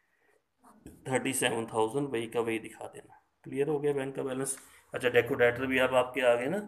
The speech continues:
Stock भी आ गया, machinery भी आ गई, building भी आ गई, ये चीज़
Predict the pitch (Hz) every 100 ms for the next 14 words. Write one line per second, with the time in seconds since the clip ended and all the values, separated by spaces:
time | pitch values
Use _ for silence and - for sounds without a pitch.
0 | - - 117 117 123 123 123 123 120 120
1 | 117 110 127 131 127 123 123 113 113 123
2 | 127 120 120 120 117 117 123